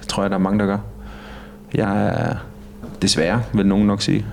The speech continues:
øh, født i nitten halvfems, så det vil sige, det meste er godt, men det er også voldsomt dyrt.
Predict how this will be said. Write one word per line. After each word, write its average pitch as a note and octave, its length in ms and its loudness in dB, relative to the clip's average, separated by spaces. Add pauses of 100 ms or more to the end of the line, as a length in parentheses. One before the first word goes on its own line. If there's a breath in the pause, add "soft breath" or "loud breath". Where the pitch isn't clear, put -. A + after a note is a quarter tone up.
øh, G2 200 4
født A#2 260 4
i G#2+ 40 6
nitten G#2 240 6
halvfems, G#2+ 640 2
så - 120 4
det G2+ 80 4
vil F#2+ 80 0
sige, G2+ 180 6
det G2+ 120 6
meste A2+ 320 6
er G2 60 2
godt, B2 260 0 (840 loud breath)
men G#2 180 4
det G2+ 80 6
er F#2+ 40 6
også G#2 140 2
voldsomt G#2+ 360 4
dyrt. C3 200 4